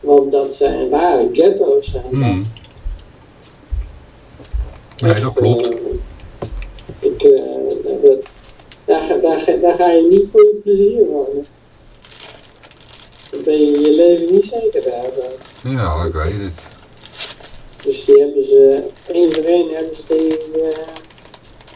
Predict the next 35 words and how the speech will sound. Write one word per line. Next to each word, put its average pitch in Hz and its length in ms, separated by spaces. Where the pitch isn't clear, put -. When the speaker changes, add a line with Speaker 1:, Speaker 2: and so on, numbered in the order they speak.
Speaker 1:
zijn 180 260
ze 156 120
die 160 100
tegen 151 320
de 139 80
grond 208 280
aan 131 240
het 131 80
werken 196 540
of, - 280
of - 80
zo 175 320
aan 156 160
het - 80
aanpassen - 760
dat, 160 300
eh, 147 460
dat 156 220
het 147 140
wat, 151 300
eh, 151 260
socialer 151 920
wordt, 127 300
zeg 151 180
maar. 147 240
Maar, 123 280
eh, 127 500
dat 127 180
waren 127 340
ware 143 360
ghetto's 127 480
en 120 60
dat, 120 340
ja, 143 100
dat, 139 200